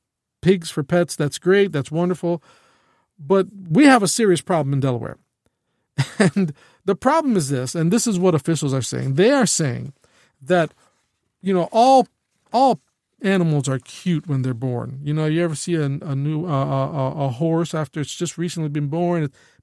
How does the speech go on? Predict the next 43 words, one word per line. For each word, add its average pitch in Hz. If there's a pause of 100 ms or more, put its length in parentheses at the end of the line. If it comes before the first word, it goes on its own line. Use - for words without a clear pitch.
bouncing 165
around 165
on 151
its 139
legs, 170 (180)
little 175
tiny 175
calves 160
when 160
they're 156
born, 156
they're 147
really 156
cute. 180 (340)
These 180
little 190
tiny 185
piglets, 180
they're 175
really 180
cute 185
when 175
they're 175
born. 180 (360)
But 139
what 135
happens 185
is 156
when 151
they 185
become 151
adults. 139 (640)
See, 170
apparently 233
the, 170 (240)
some 208
of 220
these 226
folks 180
living 165
in 180
the 180
state 127